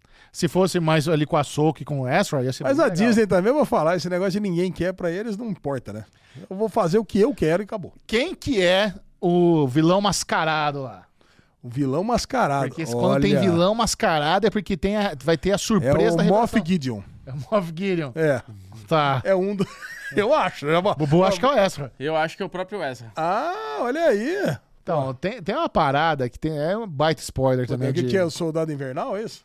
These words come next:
Speaker 2: Você acha que
Speaker 1: É,
Speaker 2: o Ezra é o
Speaker 1: com,
Speaker 2: Soldado
Speaker 1: com
Speaker 2: Invernal da
Speaker 1: lavagem cerebral.
Speaker 2: lavagem cerebral?
Speaker 3: É.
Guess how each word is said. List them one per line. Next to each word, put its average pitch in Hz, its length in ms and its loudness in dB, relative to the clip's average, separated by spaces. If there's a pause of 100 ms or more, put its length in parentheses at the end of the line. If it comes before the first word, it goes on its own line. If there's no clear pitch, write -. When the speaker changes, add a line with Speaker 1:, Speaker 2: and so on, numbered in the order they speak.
Speaker 2:
Você - 140 -20
acha 139 160 -16
que 131 60 -8
Speaker 1:
É, 135 260 0
Speaker 2:
o 156 160 -4
Ezra 170 220 -8
é 160 60 -2
o 160 40 0
Speaker 1:
com, 143 100 -4
Speaker 2:
Soldado 160 300 2
Speaker 1:
com 156 80 4
Speaker 2:
Invernal 156 380 4
da 135 80 2
Speaker 1:
lavagem 139 300 2
cerebral. 135 520 -6
Speaker 2:
lavagem 143 320 -2
cerebral? 139 680 0
Speaker 3:
É. 113 240 -6